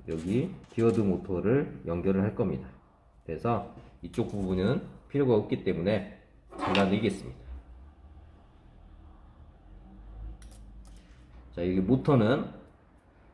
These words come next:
코일과 그 전선과 그리고 자석으로 이루어져 있기 때문에 이렇게 달라붙습니다. 이 안에가 지금 자석이 붙어 있습니다. 자, 그래서 스트립-, 스트리퍼를 이용하여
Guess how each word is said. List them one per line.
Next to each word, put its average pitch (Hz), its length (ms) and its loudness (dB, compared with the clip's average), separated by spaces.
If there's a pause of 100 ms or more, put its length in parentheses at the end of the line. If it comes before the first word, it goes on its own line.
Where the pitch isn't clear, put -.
(140)
코일과 127 800 4
그 - 100 -16
전선과 123 800 2
그리고 90 220 0
자석으로 120 480 4
이루어져 95 320 4
있기 92 200 -2
때문에 92 340 -2
이렇게 92 540 -2 (360)
달라붙습니다. 92 640 -4 (240)
이 101 120 0
안에가 98 560 4 (460)
지금 87 180 -8
자석이 101 520 0
붙어 - 240 -4
있습니다. 85 340 -4 (1000)
자, 78 120 -8
그래서 120 600 -2 (600)
스트립-, - 500 -4 (140)
스트리퍼를 139 680 2
이용하여 92 640 2